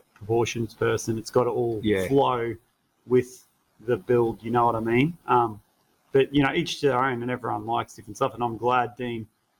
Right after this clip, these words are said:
Speaker 1: and Robin listened and wanted it, wa-, like, were happy for me to do it a bit longer because I, I think it looks right now.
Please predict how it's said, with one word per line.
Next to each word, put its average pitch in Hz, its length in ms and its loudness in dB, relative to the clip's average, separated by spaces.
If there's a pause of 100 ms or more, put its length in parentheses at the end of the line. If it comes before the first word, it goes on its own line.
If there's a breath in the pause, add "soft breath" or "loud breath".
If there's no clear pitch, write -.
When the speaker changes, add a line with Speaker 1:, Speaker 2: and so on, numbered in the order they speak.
(260)
Speaker 1:
and 117 100 -6
Robin 113 280 0
listened 117 400 -6 (220)
and 110 320 -4 (680)
wanted 135 300 4
it, - 140 0 (220)
wa-, 127 140 -4 (220)
like, 120 240 0
were 120 80 -4
happy 123 260 -2
for - 140 -18
me 117 120 -8
to 110 80 -10
do 117 180 0
it 131 60 2
a - 20 -10
bit 123 160 -4
longer 110 240 -6
because 104 320 -12
I, 113 120 -2
I 117 180 0
think 113 200 -10
it - 80 -20
looks - 240 -18
right 117 340 0
now. 110 260 -6